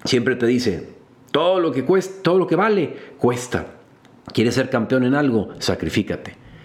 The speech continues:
¿Quieres sacar buenas calificaciones? Estudia y desvélate. ¿Quieres amar? Olvídate de ti mismo.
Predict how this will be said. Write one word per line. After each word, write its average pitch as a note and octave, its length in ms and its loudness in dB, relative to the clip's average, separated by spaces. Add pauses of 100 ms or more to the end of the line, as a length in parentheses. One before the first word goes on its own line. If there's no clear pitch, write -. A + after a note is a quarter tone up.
(160)
¿Quieres C3 180 2
sacar C#3 220 0
buenas C3+ 200 0
calificaciones? A#2 680 0
Estudia C#3+ 480 2
y B2+ 40 2
desvélate. F#2 600 -2 (540)
¿Quieres B2 760 0 (140)
amar? G#2 680 -2 (220)
Olvídate G#2+ 460 0
de F#2+ 120 2
ti F#2+ 140 0
mismo. F2+ 380 -2